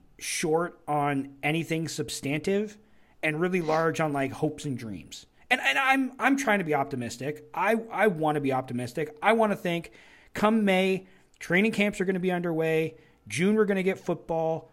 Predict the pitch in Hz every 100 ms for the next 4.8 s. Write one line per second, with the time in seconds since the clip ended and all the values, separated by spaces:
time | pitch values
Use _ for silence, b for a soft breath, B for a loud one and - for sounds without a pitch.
0 | - 135 139 131 135 156 180 185 165 170
1 | 160 165 - - 156 147 147 143 131 -
2 | 120 117 - b b b b b b -
3 | 190 254 233 175 147 160 151 226 262 277
4 | 269 269 240 139 139 117 110